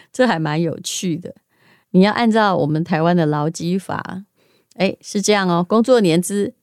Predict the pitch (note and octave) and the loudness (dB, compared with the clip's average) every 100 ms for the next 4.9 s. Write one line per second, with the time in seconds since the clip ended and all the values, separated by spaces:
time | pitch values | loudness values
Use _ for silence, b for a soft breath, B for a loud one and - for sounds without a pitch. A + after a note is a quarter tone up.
0 | _ - G3 D#3+ - A#3 A#3+ A#3+ F3 F3 | _ -2 0 -2 -2 0 0 0 -2 0
1 | G3+ E3+ - _ G#3 F3+ G#3+ F#3 C#3+ D#3 | -2 -4 -10 _ -2 0 -2 -2 -4 -4
2 | D3 C#3+ E3 F3 - _ F#3 E3 E3+ E3 | -2 -4 -2 -2 -2 _ -4 0 -2 -2
3 | - - - F3 C4+ C4+ F3 C#3+ - _ | -8 -10 -6 -4 -2 0 0 -4 -8 _
4 | _ G#3+ F3 F3 E3 G#3 E3+ - | _ -4 -2 -2 -2 -4 -6 -8